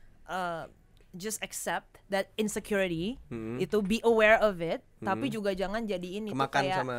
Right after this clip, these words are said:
Speaker 1: iya, jangan jadiin itu sebagai penghalang lo dalam melakukan sesuatu yang emang pengen lo lakuin dalam mencapai goal lo gitu loh.
Speaker 2: Oke.
Speaker 1: Nah,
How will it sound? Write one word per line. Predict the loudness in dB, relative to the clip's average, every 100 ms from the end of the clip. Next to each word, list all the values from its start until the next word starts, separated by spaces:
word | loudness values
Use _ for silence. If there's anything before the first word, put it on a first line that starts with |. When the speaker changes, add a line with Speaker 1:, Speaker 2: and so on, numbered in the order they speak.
| -6
Speaker 1:
iya, | 2 4 4
jangan | 4 2 2
jadiin | 2 0 -4 -4
itu | -6
sebagai | -8 -4 -2 -2
penghalang | -6 -6 -2 -2 -2 -2
lo | -2 -2
dalam | -2 0 0
melakukan | -2 -4 -6 -6
sesuatu | -8 -6
yang | -6 -6
emang | -10 -10 -12
pengen | -12
lo | -8 -6
lakuin | -4 -4 -2
dalam | 0 0
mencapai | 0 -2 -2
goal | 2 2 2
lo | 0
gitu | -2 -6
loh. | -6
Speaker 2:
Oke. | 0 0 2
Speaker 1:
Nah, | 0 -2